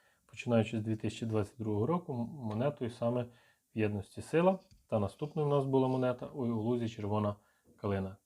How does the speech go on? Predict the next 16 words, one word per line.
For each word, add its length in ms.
Тираж 320
цих 200
двох 260
монет 260
складає 560
по 160
двісті 440
п'ятдесят 560
тисяч, 360
досить 480
великий 460
тираж. 380
Щодо 300
цінової 400
категорії 540
цих 380